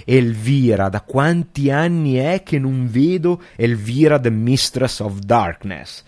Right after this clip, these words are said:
Questa prorompente e procace, eh, vampira che, eh, rifacendosi a un modello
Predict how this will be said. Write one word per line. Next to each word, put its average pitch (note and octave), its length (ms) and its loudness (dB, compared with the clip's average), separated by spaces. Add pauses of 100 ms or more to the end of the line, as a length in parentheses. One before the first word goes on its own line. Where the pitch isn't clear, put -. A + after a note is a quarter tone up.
(280)
Questa A#2 760 2
prorompente C#3+ 920 2
e G#2+ 60 0
procace, A2+ 960 0 (280)
eh, G#2 440 0
vampira B2 760 0
che, C#3 380 0 (320)
eh, A2 540 2 (640)
rifacendosi D#3 880 0
a B2 40 2
un B2+ 200 0
modello B2+ 840 2